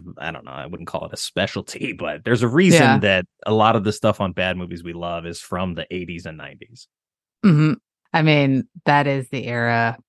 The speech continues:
Speaker 2: kind of for, at least for, uh, nostalgia wise, whenever I think of stuff that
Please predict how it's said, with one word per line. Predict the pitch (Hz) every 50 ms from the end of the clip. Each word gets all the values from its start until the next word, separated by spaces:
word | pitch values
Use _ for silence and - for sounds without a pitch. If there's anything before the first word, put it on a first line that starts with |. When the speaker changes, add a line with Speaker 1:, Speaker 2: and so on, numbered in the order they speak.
| -
Speaker 2:
kind | - 139 131 123 113 113
of | 120 120 _ _ _ _
for, | - 147 135 131 127
at | - 165 165
least | 180 214 214 - -
for, | - 233 175 - -
uh, | 139 131 127 _ _ _ _ _ -
nostalgia | 147 143 135 - - - 127 120 120 123 127 123
wise, | 120 117 113 110 113 123 - - - - - _ _ _ _ _ -
whenever | 143 131 127 123 123 123 123 123 120
I | 120 123
think | - - - - -
of | 135 135
stuff | - - 117 - 139 -
that | - - 117